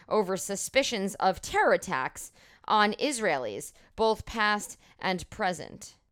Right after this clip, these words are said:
There were twelve people arrested in total. Israeli Prime Minister Benjamin Netanyahu is defending his government's judicial overhaul.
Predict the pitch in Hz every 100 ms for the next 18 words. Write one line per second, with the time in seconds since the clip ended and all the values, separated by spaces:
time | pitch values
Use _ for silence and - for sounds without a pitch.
0 | _ _ _ _ 180 226 220 214 202 -
1 | - - 302 247 147 143 - - 214 -
2 | 85 - _ - 160 147 147 - 160 151
3 | - 185 190 180 135 - - 165 _ _
4 | _ _ _ - - - - - _ _
5 | _ - 226 277 262 247 254 254 240 214
6 | 240 254 - 190 180 180 202 214 202 208
7 | 180 185 196 202 208 180 170 143 180 -
8 | 214 240 226 190 175 156 196 190 196 190
9 | 185 175 - 185 151 202 220 202 - 196
10 | 202 226 214 160 98 -